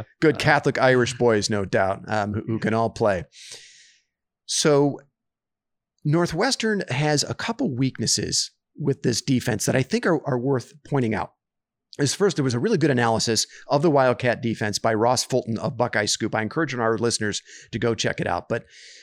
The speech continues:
Fulton points out Northwestern's base defense is a four three,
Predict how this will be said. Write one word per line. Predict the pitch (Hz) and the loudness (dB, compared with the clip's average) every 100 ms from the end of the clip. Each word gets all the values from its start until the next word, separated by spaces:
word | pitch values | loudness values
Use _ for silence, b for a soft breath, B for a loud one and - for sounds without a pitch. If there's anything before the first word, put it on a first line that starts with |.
| B B _ | B B _
Fulton | 180 214 165 | 0 0 0
points | 165 143 | 0 0
out | 127 110 | 0 0
Northwestern's | 135 151 185 170 165 120 | 0 0 0 -2 -2 -4
base | 104 123 143 | -2 0 0
defense | - 123 - 101 104 - - _ _ _ - | 0 -2 -2 -6 -8 -10 -16 _ _ _ -6
is | 120 110 | -4 0
a | 113 | -2
four | - 156 156 | 0 2 2
three, | 123 - | 0 -6